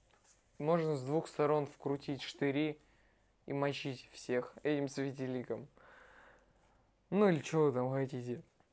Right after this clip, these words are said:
А теперь перейдём к функции. Разберёмся с функционалом светильника.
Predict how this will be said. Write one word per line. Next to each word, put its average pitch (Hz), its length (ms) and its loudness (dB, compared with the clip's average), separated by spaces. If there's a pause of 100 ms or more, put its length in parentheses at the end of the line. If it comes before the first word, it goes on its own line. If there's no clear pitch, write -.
(720)
А 143 160 0
теперь 170 480 4 (680)
перейдём 160 540 4
к - 80 -14
функции. 156 760 2 (1900)
Разберёмся 170 540 4
с - 40 -6
функционалом 170 540 4
светильника. 147 720 -2